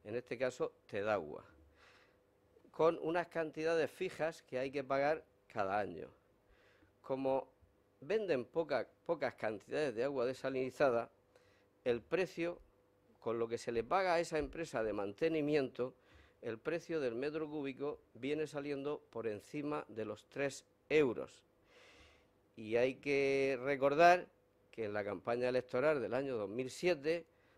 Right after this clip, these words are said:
tanto el presidente, señor Valcarce, como el consejero, señor Cerdá, se comprometieron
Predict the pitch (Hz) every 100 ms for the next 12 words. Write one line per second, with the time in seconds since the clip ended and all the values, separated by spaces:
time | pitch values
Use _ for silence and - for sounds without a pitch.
0 | - - 147 165 - 101 - 98 87 113
1 | 139 - 110 - - - 101 107 101 -
2 | 147 147 92 85 _ - 107 95 98 95
3 | 92 139 139 123 - - 92 117 - 139
4 | 143 151 160 - - - - - 110 104
5 | 104 104 104 101 123 147 139 156